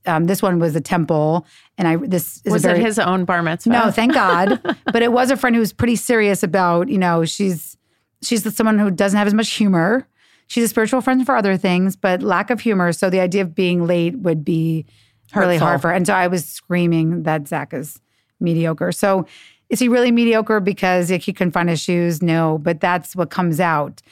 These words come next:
Speaker 1: when we're giving feedback in the moment. So that's why the wait for it is such an important thing. It, the feedback in the moment is, is so highly toxic, and it requires so much repair.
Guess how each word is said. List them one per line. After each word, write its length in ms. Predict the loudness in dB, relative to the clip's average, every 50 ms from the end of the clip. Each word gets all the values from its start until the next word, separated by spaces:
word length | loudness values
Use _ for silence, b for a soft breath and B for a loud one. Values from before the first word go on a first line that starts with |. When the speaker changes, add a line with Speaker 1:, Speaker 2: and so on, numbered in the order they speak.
| b b b
Speaker 1:
when 120 | -4 -2 -2
we're 80 | 0
giving 260 | 0 0 0 0 0
feedback 380 | 0 -2 -2 -2 -2 -2 -4 -4
in 80 | -4 -6
the 40 |
moment. 380 | -4 -4 -4 -4 -4 -4 -4 -4
So 80 | -2 -2
that's 240 | 0 0 -2 -2
why 380 | -2 0 0 2 0 0 -2 -2
the 100 | -4 -4
wait 240 | -2 -2 -2 -4 -4
for 160 | -4 -4 -4
it 80 | -2 -2
is 100 | -4 -4
such 220 | -4 -6 -4 -2
an 60 | -2
important 520 | -2 -2 -2 -2 -2 0 0 0 -2 -2 -6 b b b b b b b b b b b b b -12
thing. 480 | -4 0 0 2 2 2 2 0 0
It, 300 | -2 -2 -4 -6 -4 -2
the 280 | -2 0 0 0 -2 -4 -8 -16 -14 -6
feedback 340 | -4 -2 0 0 0 0 0
in 40 | 0
the 60 | 0
moment 280 | 2 2 2 2 0 0
is, 140 | -2 -2 -4 -8
is 120 | -10 -4
so 160 | -2 -2 0
highly 300 | 0 0 0 0 0 -2
toxic, 480 | -4 -4 -6 -8 -8 -8 -10 -12 -8 -6
and 80 | -4
it 20 | -2
requires 580 | -2 -4 -2 -2 -2 0 0 0 0 -2 -2 -2
so 100 | -2 -2
much 180 | -2 -2 -2
repair. 500 | -4 -6 -4 -2 0 0 2 0 0 -2